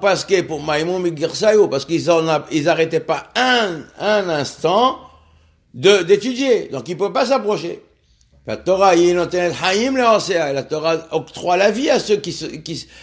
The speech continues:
qui se, qui s'y adonnent. J'ai mis Ben Ada, En Lahem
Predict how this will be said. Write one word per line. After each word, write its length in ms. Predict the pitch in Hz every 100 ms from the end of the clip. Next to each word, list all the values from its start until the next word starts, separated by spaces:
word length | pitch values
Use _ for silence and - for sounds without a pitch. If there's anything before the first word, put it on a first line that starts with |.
| -
qui 120 | - 143
se, 260 | 190 127
qui 160 | - 170
s'y 160 | 180
adonnent. 420 | 175 147 147 113 - _ _ _ _ _ _ _ _
J'ai 160 | - 113
mis 140 | 135
Ben 260 | 139 165 170
Ada, 920 | 156 170 180 180 240 262 240 226 220
En 340 | 220 247 269
Lahem 400 | 262 254 254 247